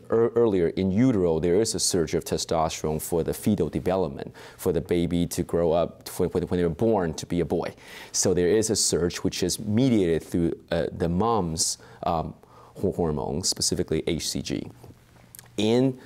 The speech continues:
during puberty, there's also another surge of testosterone for men to, to start developing their secondary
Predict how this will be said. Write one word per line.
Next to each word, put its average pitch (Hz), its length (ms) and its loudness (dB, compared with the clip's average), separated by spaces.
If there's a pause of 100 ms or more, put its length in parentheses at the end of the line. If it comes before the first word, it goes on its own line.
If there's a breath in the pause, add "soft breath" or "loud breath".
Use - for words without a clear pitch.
(260 loud breath)
during 139 240 4
puberty, 90 640 2
there's 85 200 0
also 98 200 0
another 95 160 2
surge 92 480 0
of 82 100 -2
testosterone 82 960 -2
for 85 220 -2
men 82 300 0
to, 78 160 -6
to 73 140 -6
start 90 220 -2
developing 82 280 -2
their 71 80 -2
secondary 82 460 -2